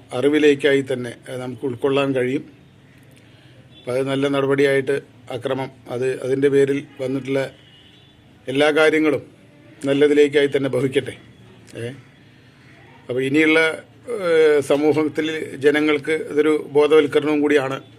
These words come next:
ഇതുപോലെയുള്ള രീതികൾ ശരിയല്ല, അത് ഗവൺമെൻറ്റിൻ്റെ നടപടിക്രമത്തിന് അനുസരിച്ച് നീങ്ങുക എന്നുള്ളതിനൊരു മെസ്സേജ് കൂടിയാണ്. രണ്ട്, ആ കുടുംബത്തോട് ചെയ്ത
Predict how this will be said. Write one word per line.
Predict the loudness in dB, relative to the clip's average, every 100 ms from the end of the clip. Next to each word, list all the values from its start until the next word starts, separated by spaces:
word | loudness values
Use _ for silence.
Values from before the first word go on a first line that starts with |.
| -20 -14 -4
ഇതുപോലെയുള്ള | 0 0 0 -2 -4 -6 -18 -20 -20 -20 -20 -12 -4 0
രീതികൾ | 2 2 2 0 -2 -16 -20 -20 -20 -20 -20 -6
ശരിയല്ല, | -2 0 -2 -6 -8 -10
അത് | -8 -6
ഗവൺമെൻറ്റിൻ്റെ | -6 -6 -8 -8 -6 -6 -6
നടപടിക്രമത്തിന് | -6 -6 -6 -6 -8 -10 -10 -12 -18 -20 -20 -12 -2
അനുസരിച്ച് | 0 2 2 2 -2 -4 -12 -20 -20 -20 -20 -20 -20 -20 -20 -20 -6
നീങ്ങുക | 0 4 4 4 2
എന്നുള്ളതിനൊരു | 2 2 2 2 -2 -4 -10 -6
മെസ്സേജ് | 2 2 2
കൂടിയാണ്. | -4 -6 -10 -14 -18 -20 -20 -20 -20 -20 -20 -20 -20 -20 -20 -20 -6
രണ്ട്, | 0 4 4 2 -4 -16 -20 -20 -20 -20 -12 -4
ആ | 0 2
കുടുംബത്തോട് | 4 2 2 2 2
ചെയ്ത | 2 2